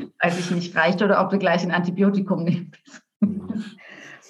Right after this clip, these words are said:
Speaker 2: Das ist ja eine spa-, spannende Fragestellung, die mi-, also die mich jetzt natürlich so als Ausbildungskandidaten auch mal wieder umtreibt, ne? Also
Speaker 1: Mhm.
Speaker 2: diese Abgrenzung zwischen Therapie und
Speaker 1: Mhm.
Speaker 2: Beratung.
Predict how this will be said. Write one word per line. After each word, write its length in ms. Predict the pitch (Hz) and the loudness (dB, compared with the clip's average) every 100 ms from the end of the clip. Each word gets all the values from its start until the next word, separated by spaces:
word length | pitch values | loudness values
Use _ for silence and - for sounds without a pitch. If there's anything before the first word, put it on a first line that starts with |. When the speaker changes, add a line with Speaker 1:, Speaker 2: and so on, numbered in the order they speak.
| _ _ _ - | _ _ _ -6
Speaker 2:
Das 140 | 107 | -2
ist 100 | - | 0
ja 60 | 104 | 2
eine 100 | 92 | 0
spa-, 300 | 110 110 107 | 0 -2 -2
spannende 320 | - 98 92 | -2 0 0
Fragestellung, 500 | - 127 135 90 92 | 0 -2 -2 -2 -2
die 100 | 95 | 0
mi-, 240 | 95 110 | -2 -2
also 180 | 92 87 | -4 -6
die 140 | 85 | -6
mich 160 | 85 92 | -4 -2
jetzt 140 | - | -2
natürlich 320 | 87 - 87 - | -4 -6 -8 -6
so 140 | 82 | -8
als 160 | - - | -6 -6
Ausbildungskandidaten 840 | 87 90 87 - 87 82 82 87 | -8 -6 -6 -6 -6 -4 -4 -4
auch 120 | 82 | -2
mal 100 | 92 | -2
wieder 180 | 85 85 | -2 -4
umtreibt, 540 | 85 110 - 107 113 | -4 -4 -2 -4 -4
ne? 60 | 92 | -6
Also 160 | 82 87 | -6 -6
Speaker 1:
Mhm. 240 | 85 175 | -6 -8
Speaker 2:
diese 360 | 120 78 80 - | -6 -4 -4 -6
Abgrenzung 540 | - - 101 107 110 | -12 -6 -4 0 -2
zwischen 280 | 104 85 85 | -2 -4 -4
Therapie 520 | - 90 85 - 90 | -6 -4 -6 -6 -4
und 140 | - - | -4 -4
Speaker 1:
Mhm. 40 | |
Speaker 2:
Beratung. 600 | 82 82 87 - 120 123 | -6 -4 -4 -4 -4 -6